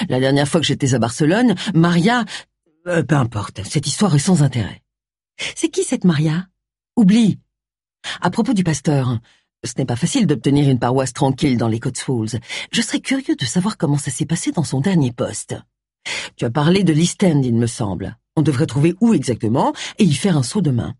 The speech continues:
Agatha acquiesça, tout en espérant que Charles chercherait à lui rendre visite et trouverait porte close.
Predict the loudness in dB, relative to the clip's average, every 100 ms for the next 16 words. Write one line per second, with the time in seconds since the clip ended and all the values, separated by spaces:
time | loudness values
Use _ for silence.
0 | _ _ _ _ _ _ _ _ _ -4
1 | -2 0 -2 -2 -4 -4 -6 -6 -12 -20
2 | _ -2 2 2 2 0 0 -2 -4 -2
3 | -2 0 0 -2 -6 -4 -2 -2 0 2
4 | 2 2 2 2 2 2 0 -2 -2 -2
5 | -6 -8 _ 2 2 0 0 2 0 -2
6 | -6 -8 -8 -8 -8 -14